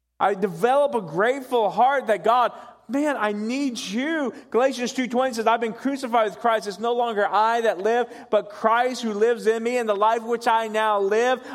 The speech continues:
I live in the flesh. I live by the faith in, in the Son of God, who loved me and gave himself for me." So I need to deal with this selfish heart by being like Jesus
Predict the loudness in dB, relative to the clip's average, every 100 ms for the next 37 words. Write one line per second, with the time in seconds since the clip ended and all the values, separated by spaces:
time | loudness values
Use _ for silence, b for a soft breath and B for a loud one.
0 | 0 2 2 2 2 2 0 0 -2 -4
1 | 0 4 4 2 2 0 2 2 2 2
2 | 2 0 -4 -2 0 0 -2 -8 -8 -6
3 | -6 -4 -6 -4 -6 -6 -6 -6 -6 -12
4 | -18 _ _ _ _ _ _ _ _ _
5 | _ _ _ _ _ _ _ -6 -4 2
6 | 2 2 0 0 0 -2 -4 -2 -2 -2
7 | -4 -10 -12 -12 -12 -12 _ -20 -20 -20
8 | _ _ _ _ _ _ _ _ _ _
9 | _ _ _ _ _ _ _ _ -20 -18
10 | -20 -20 _ _ _ _ _ _ -2 -2
11 | 0 -2 0 2 2 0 -2 -4 0 0
12 | 2 -4 2 2 2 2 0 0 -2 0
13 | 0 -2 -6 -8 -8 -10